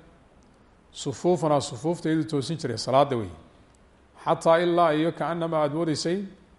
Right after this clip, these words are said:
yusawi bihaa inuu ku toosinayo alqidaaxa, leeb inuu ku toosinayo aad moodaysay.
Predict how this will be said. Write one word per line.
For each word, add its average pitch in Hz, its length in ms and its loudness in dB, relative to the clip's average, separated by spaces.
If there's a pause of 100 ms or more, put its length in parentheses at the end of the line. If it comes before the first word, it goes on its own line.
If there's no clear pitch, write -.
(480)
yusawi 170 460 2
bihaa 156 540 2
inuu 160 160 -4
ku 208 140 -8
toosinayo 147 680 -4
alqidaaxa, 143 720 -2 (200)
leeb 160 360 6
inuu 151 140 -2
ku - 140 -10
toosinayo 143 540 -4
aad 120 100 -2
moodaysay. 120 340 -6